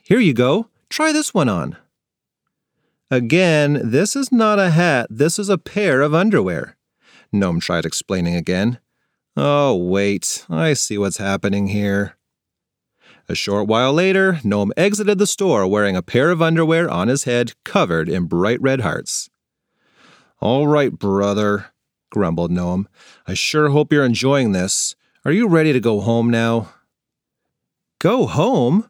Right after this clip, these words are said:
What are you talking about? We're just getting started. And by the way, you look great in your new hat. Those hearts perfectly match how red your face just turned." Next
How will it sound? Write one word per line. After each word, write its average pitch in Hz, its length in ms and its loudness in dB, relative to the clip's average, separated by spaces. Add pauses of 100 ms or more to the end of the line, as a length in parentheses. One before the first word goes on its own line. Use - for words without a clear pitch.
(160)
What 262 180 0
are 339 60 2
you 349 120 2
talking 339 480 0
about? 80 320 -6 (280)
We're 277 100 0
just 311 240 -2
getting 320 220 -2
started. 294 640 -2 (320)
And 117 120 2
by 147 200 2
the 208 120 2
way, 143 360 2 (220)
you 220 140 0
look 254 180 2
great 175 460 2
in 156 140 2
your 175 100 4
new 190 180 4
hat. 190 440 0 (440)
Those 165 220 0
hearts 175 260 -2
perfectly 240 600 -2
match 214 360 2
how 156 120 2
red 180 300 2
your 214 100 2
face 254 340 0
just - 280 -8
turned." 78 400 -8 (1600)
Next 156 560 -2